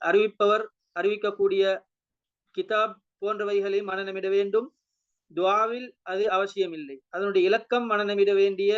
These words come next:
அவசியமில்லை. அது மேலதிகமான <clears throat> தெளிவுகளுக்குத்தான் அது கொடுக்கப்பட்டிருக்கின்றது. எனவே இலகுவான முறையில் மனனமிட்டு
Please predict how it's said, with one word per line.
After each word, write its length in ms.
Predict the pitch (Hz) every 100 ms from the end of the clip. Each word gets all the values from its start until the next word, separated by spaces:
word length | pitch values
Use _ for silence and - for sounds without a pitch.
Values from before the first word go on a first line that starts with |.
| 226
அவசியமில்லை. 680 | - 190 196 202 190 190 208 233
அது 280 | 196 190 208 208 - _ _ _ _
மேலதிகமான 760 | 190 214 214 202 190 190 190 185 175 - _ _ _ -
<clears throat> 380 | 233 185 151 - -
தெளிவுகளுக்குத்தான் 800 | 190 226 208 196 196 180 220 214
அது 180 | 196 233 - _ _ _
கொடுக்கப்பட்டிருக்கின்றது. 920 | 190 202 185 185 175 165 165 147 135 135 _ _
எனவே 320 | 175 202 214 214 214 - _
இலகுவான 460 | 180 208 208 202 190
முறையில் 420 | 190 196 202 196
மனனமிட்டு 600 | 180 190 202 202 - 208